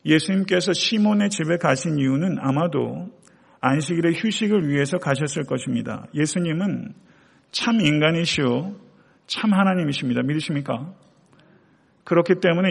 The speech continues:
예수님께도 휴식이 필요합니다. 그러나 예수님께서는 자신의 필요 때문에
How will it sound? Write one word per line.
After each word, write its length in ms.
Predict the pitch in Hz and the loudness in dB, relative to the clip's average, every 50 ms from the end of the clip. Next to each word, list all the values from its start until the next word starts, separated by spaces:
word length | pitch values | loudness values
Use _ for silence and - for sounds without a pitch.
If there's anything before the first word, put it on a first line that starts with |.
| 151 143 | 4 4
예수님께도 800 | 147 143 - 170 156 160 151 127 160 143 135 131 175 170 135 139 | 4 4 2 0 -2 -2 -2 -2 -2 -2 0 0 0 -2 -2 -2
휴식이 440 | 143 - - 196 - - 190 185 180 | -4 -4 -4 -4 -4 -4 -4 -6 -6
필요합니다. 680 | - - 196 190 185 160 135 123 117 - - - - - 143 | -6 -4 -2 -2 -2 -2 -2 -4 -4 -6 -8 -10 -12 -16 -6
그러나 500 | - 175 180 175 147 123 120 127 170 - - - - _ _ _ _ _ _ _ _ - | -2 0 0 2 2 0 -2 -4 -6 -10 -14 -20 -20 _ _ _ _ _ _ _ _ -2
예수님께서는 880 | 147 147 156 160 - 196 190 190 190 190 170 165 160 - 185 175 156 143 | 2 2 2 2 2 0 -2 -2 0 0 0 0 0 -2 -4 -6 -6 -6
자신의 680 | - - 139 139 143 - 202 190 196 196 185 170 - - | -6 -4 -4 -4 -2 -2 0 0 2 2 0 -2 -4 -4
필요 360 | - - 214 220 214 214 214 | -4 0 2 2 2 2 0
때문에 640 | - 180 151 139 135 143 170 185 165 127 123 120 | -2 -2 0 0 0 -2 -2 -2 -2 -4 -4 -6